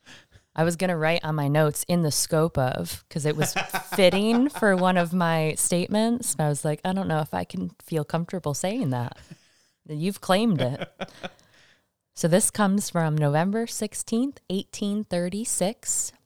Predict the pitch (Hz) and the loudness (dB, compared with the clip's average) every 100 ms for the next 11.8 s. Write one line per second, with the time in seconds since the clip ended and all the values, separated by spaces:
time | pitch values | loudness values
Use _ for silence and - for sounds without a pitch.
0 | - 151 156 151 196 233 202 190 190 185 | -10 -2 0 0 0 0 -2 -2 -2 -2
1 | 196 190 - 170 156 139 123 104 - 185 | -4 -4 -4 -2 0 0 -2 -8 -10 -14
2 | - - _ _ _ _ - 170 185 220 | -16 -20 _ _ _ _ -4 0 0 0
3 | 226 220 208 - 165 165 156 - 151 156 | 0 0 0 -4 -4 -4 -2 -2 -2 -2
4 | - 160 151 - 147 143 - 160 - 143 | -2 -2 -2 -2 -4 -4 -4 -6 -4 -4
5 | 160 - 220 233 254 - 160 147 - 156 | -4 -4 -4 -2 -4 -4 -4 -4 -4 -6
6 | - - 156 156 151 151 147 - 143 131 | -6 -10 -6 -6 -6 -6 -8 -8 -8 -6
7 | 139 165 - - 165 - 165 160 202 226 | -4 -6 -6 -6 -4 -4 -4 -4 -4 -2
8 | 262 285 - _ _ - 147 143 143 143 | -2 -6 -18 _ _ -6 -2 0 -2 -2
9 | 170 180 156 160 147 156 156 147 151 - | -2 -2 -2 -6 -4 -4 -2 -2 -4 -6
10 | - 147 147 147 - 143 139 135 139 - | -6 -4 -4 -4 -6 -6 -4 -4 -6 -6
11 | 147 143 170 180 - 131 123 120 | -4 -2 0 -2 -2 -2 -2 -2